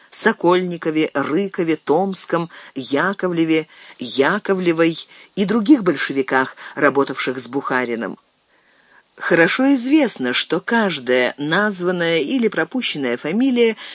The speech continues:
это освещённый или неосвещённый момент нашей истории.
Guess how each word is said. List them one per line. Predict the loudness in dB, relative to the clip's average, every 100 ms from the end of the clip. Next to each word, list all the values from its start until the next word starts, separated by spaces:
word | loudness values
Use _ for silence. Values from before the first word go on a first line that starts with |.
| -18 -4 2
это | 2 4 2 2 -2 -16 -10 0
освещённый | 2 2 0 0 0 2 4 4 4 2
или | 2 0 4
неосвещённый | 4 6 4 2 0 -2 -2 0 0 0 0
момент | 0 2 0 -2 -6 -8
нашей | -2 -2 -2 -4 -6
истории. | -8 -6 -6 -6 -14